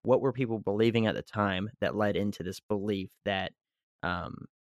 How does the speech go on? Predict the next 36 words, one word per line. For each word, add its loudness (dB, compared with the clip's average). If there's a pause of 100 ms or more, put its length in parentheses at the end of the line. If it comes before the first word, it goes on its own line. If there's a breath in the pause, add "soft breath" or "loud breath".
(320)
canine 0
spirits -4
follow 0
people -4
around -4
or -8
something -2
like -8
that, -6
right? -4 (400)
Like, -6
where 6
does 0
this -2
all 2
tie 0
in -4
together? -8 (380)
So 4
I'm, 0 (120)
I'm -4
stoked, -2
especially 2 (180)
if 2
it's 0
like 0 (360)
black 4
dog 2
legends -2
in 0
North 2
America 4
and 0
then 0
in, 0
uh, 0